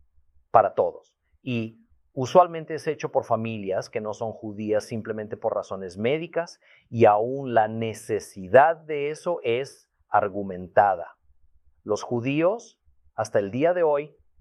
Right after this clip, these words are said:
tienen un bris, una ceremonia de circuncisión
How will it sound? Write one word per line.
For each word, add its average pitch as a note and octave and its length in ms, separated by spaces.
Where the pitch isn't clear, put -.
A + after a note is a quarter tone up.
tienen F3 300
un C#3+ 200
bris, B2+ 540
una D3 200
ceremonia A#2+ 580
de A#2 80
circuncisión G#2 920